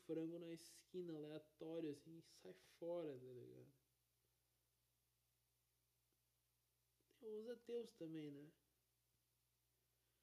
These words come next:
Os ateus, ele-, eles são como os cristãos. Ele-, <laughs> eles são chatos e, e tão sempre certos, né?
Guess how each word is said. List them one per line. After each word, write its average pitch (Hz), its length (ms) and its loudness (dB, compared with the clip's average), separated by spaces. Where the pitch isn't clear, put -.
Os 165 160 -2
ateus, 165 360 2
ele-, 175 180 6
eles 160 180 -2
são 165 420 -8
como 160 180 -2
os 160 100 -10
cristãos. 156 640 -8
Ele-, 131 280 -4
<laughs> - 300 -20
eles 143 420 0
são 143 220 -8
chatos - 680 -6
e, 127 400 -10
e 127 100 -12
tão - 200 -16
sempre 147 340 -4
certos, 135 580 -4
né? 131 280 -14